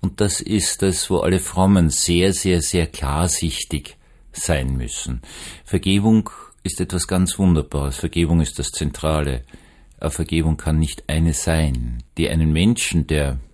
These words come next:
ja, schwer sexuell pervers ist, dann dies ermöglicht, erst weiterzumachen. Ja, meine Lieben, das war meine Wahrheit dahinter.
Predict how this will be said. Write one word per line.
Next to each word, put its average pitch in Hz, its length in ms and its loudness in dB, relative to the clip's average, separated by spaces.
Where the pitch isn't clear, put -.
ja, 71 380 -2
schwer 82 320 0
sexuell 76 420 -2
pervers 69 540 -4
ist, - 540 -6
dann 71 160 -2
dies - 520 -8
ermöglicht, 78 840 0
erst - 220 -4
weiterzumachen. 76 960 -4
Ja, 143 140 4
meine 107 220 6
Lieben, 80 240 2
das 85 220 0
war 92 360 0
meine 90 240 2
Wahrheit 85 440 0
dahinter. 73 680 0